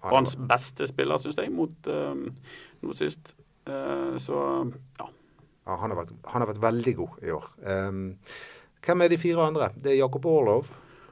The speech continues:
Speaker 2: Orlov, eh, der, eh, forsøker vel Brann å være litt fintfølende, fordi at Orlov har en, eh, litt, eh,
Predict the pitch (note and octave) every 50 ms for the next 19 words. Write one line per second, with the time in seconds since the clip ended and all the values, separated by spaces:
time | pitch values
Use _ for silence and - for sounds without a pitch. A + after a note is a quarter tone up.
0 | - - - G#3+ G#3+ F#3+ E3+ D3+ C3+ B2 A#2+ B2+ C3 C3 B2+ B2+ B2+ A#2+ A#2+ B2
1 | A2+ E3 F3 F3 D3+ C3+ C3+ C3 C3 B2+ B2 B2+ B2 - - - - - - C3+
2 | C3+ E3+ F#3 F#3 F3+ E3 E3 D3+ D3 D#3+ E3 D#3 D3+ C#3 C#3+ C#3+ C#3+ C#3+ C#3+ C#3+
3 | C#3 C3 C3+ C3 C3 D3 C#3+ C3+ C3+ - B2+ A#2 A2+ A2+ A2+ - C#3 C#3+ C#3 B2+
4 | B2+ C3 B2+ B2+ A#2+ A2 G#2 - C3 B2+ A2+ G2+ G#2 G#2 G#2 G2+ G2+ G#2 G#2+ G#2
5 | G2+ G#2 G2+ G2 G2 G2 G2 G2+ G2+ G2+ G#2 G#2 A2 A#2 A#2+ A#2+ - - - _
6 | - - -